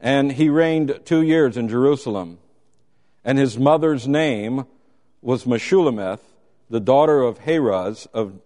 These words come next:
Jotbah. And he did that which was evil in the sight of the Lord, as his father Manasseh did. And he walked in all the way that his father walked in, and served the idols that his fathers served,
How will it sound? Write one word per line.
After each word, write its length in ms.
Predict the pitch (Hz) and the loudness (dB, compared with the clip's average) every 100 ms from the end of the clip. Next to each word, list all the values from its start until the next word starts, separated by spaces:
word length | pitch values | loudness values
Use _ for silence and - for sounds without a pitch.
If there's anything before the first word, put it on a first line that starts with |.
| 135 | _
Jotbah. 520 | 120 143 104 90 80 - _ _ _ _ _ _ _ _ _ | -2 0 0 -10 -10 -18 _ _ _ _ _ _ _ _ _
And 160 | 123 143 | -4 0
he 200 | 156 220 | 0 2
did 280 | 196 190 156 | 2 4 4
that 240 | 170 160 | 2 2
which 160 | 143 139 | -2 0
was 240 | 139 - | -2 -2
evil 480 | 202 214 131 98 104 | -2 0 0 -2 -2
in 140 | 110 | -4
the 80 | 117 | -4
sight 320 | - 139 131 | -2 0 2
of 80 | 123 | 0
the 80 | 113 | -2
Lord, 520 | 117 139 101 95 117 - _ _ _ | 0 2 2 -2 -6 -12 _ _ _
as 240 | 110 117 | -2 -2
his 160 | 123 110 | -2 -6
father 480 | - 127 127 120 113 | 0 2 4 2 -2
Manasseh 640 | 117 117 127 131 - 98 | -4 -4 -4 -6 -4 -6
did. 420 | 90 98 82 80 - _ _ _ _ _ _ _ _ _ - | -4 -4 -4 -12 -20 _ _ _ _ _ _ _ _ _ -4
And 180 | 139 | 0
he 140 | 143 156 | 2 4
walked 400 | 143 165 175 165 | 4 4 2 0
in 100 | 147 | 0
all 380 | 131 156 170 160 | 2 4 4 2
the 100 | 139 | 2
way 320 | 135 156 165 | 2 2 2
that 160 | 127 | 0
his 160 | 120 104 | -2 -4
father 340 | - 139 147 | 2 2 4
walked 400 | 139 127 120 - | 2 4 2 0
in, 380 | 104 95 92 123 - _ _ _ _ _ | -8 -8 -10 -16 -20 _ _ _ _ _
and 160 | 117 | -6
served 420 | 117 151 160 165 135 | 0 4 4 4 0
the 140 | 139 | 0
idols 500 | 120 143 156 160 131 | 2 2 2 0 -2
that 140 | 131 | -2
his 180 | 120 117 | -2 -8
fathers 520 | - 127 135 135 135 | -2 2 2 2 -4
served, 640 | - 127 110 90 92 117 | -6 -2 0 0 -6 -14